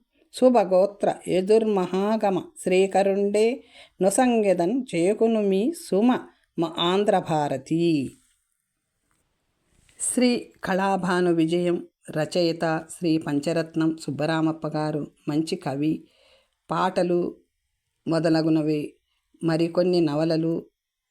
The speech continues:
వ్రాసినవారు. కదిరి అన్నసత్రమును ముప్పై సంవత్సరములు నడిపినవారు. మంచి ఉదార స్వభావులు, దయాగుణం కలవారు. వీరి ధర్మపత్ని శ్రీమతి గౌరమ్మ గారు. వీరు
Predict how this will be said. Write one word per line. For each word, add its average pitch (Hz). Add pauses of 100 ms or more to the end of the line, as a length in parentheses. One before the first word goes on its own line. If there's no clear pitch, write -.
(220)
వ్రాసినవారు. 156 (680)
కదిరి 185
అన్నసత్రమును 170
ముప్పై 175
సంవత్సరములు 170
నడిపినవారు. 165 (100)
మంచి 190 (400)
ఉదార 185
స్వభావులు, 156
దయాగుణం 165
కలవారు. 151 (460)
వీరి 214
ధర్మపత్ని 180
శ్రీమతి 165
గౌరమ్మ 170
గారు. 165 (520)
వీరు 202